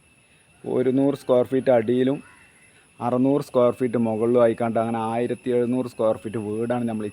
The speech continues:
ചെയ്തിട്ടുള്ളത്. അപ്പോൾ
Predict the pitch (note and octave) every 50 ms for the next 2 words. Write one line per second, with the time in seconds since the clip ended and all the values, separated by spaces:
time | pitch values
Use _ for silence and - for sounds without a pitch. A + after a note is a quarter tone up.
0 | - G#2 G2+ G2+ A2 G#2 G#2+ G#2+ G#2+ G#2+ G#2+ B2+ D#3+ - _ _ _ _ _ _
1 | _ _ _ _ _ _ _ _ _ _ _ _ _ _ _ _ _ _ _ _
2 | _ _ _ _ _ _ _ _ _ _ _ _ _ _ - G#2+ - - A2 A2+